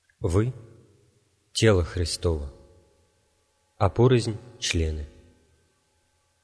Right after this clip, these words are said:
Первое послание к Коринфянам, глава двенадцатая, стих двадцать седьмой. Все мы, верующие,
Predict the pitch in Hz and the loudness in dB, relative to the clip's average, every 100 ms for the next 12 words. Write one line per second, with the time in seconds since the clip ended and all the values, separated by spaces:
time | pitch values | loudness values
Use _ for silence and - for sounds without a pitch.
0 | _ 107 95 92 95 - 95 92 87 - | _ 4 4 4 0 -2 0 0 0 0
1 | 92 107 131 - 82 78 - _ _ _ | 0 0 -2 -6 -10 -10 -16 _ _ _
2 | 87 95 92 87 95 120 120 - 85 - | 2 4 4 2 2 2 0 -6 -6 -4
3 | 110 90 92 - 92 - 85 78 69 - | -4 0 -2 -2 -8 -6 -6 -8 -10 -16
4 | _ _ _ _ _ _ _ _ _ _ | _ _ _ _ _ _ _ _ _ _
5 | _ _ _ _ _ _ _ _ _ _ | _ _ _ _ _ _ _ _ _ _
6 | _ _ _ _ _ _ _ _ _ - | _ _ _ _ _ _ _ _ _ -6
7 | - 127 120 82 - - 92 90 135 127 | 0 2 2 -2 -6 -12 -2 4 6 4
8 | 110 - - 107 | 0 -4 -6 -8